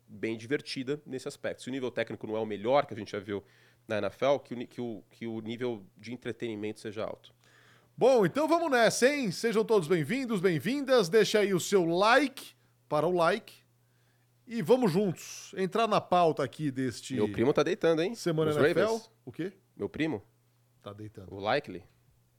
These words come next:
Speaker 1: Apareceu de novo num, num jogo que nem era nem o Lamar.
Speaker 2: De
Speaker 1: Mas
Speaker 2: fato.
Speaker 1: diga, Fernando, vamos à pauta.
Speaker 2: Começando com quarterbacks.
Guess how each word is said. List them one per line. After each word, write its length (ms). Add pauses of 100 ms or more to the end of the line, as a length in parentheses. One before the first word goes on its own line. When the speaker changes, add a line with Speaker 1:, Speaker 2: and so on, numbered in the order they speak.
(2000)
Speaker 1:
Apareceu 340
de 120
novo 260
num, 400
num 140
jogo 220
que 40
nem 80
era 100
nem 100
o 40
Lamar. 320 (500)
Speaker 2:
De 120
Speaker 1:
Mas 120
Speaker 2:
fato. 100
Speaker 1:
diga, 200
Fernando, 460 (100)
vamos 180
à 60
pauta. 300 (580)
Speaker 2:
Começando 720
com 380
quarterbacks. 1080